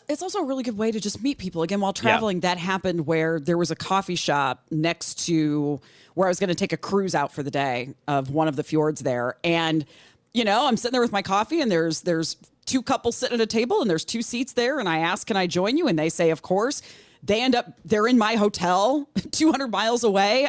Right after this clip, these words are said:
Speaker 1: I mean, we end up, you end up seeing those people, and that's how you make friends.
Speaker 2: Yeah.
Speaker 1: It's,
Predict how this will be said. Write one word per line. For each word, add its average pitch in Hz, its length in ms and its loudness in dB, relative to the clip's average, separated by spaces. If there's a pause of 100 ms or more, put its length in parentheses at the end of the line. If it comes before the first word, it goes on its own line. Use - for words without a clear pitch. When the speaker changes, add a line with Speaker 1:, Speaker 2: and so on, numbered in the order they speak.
Speaker 1:
I 190 80 -2
mean, 196 160 0
we 208 160 0
end 208 160 0
up, 196 260 2 (220)
you 254 100 2
end 262 100 4
up - 80 -2
seeing 247 260 0
those 240 120 0
people, 247 240 -2
and 233 100 2
that's 190 140 -2
how 208 60 0
you 190 140 0
make 165 180 0
friends. 170 440 -2
Speaker 2:
Yeah. 131 140 2
Speaker 1:
It's, 156 240 0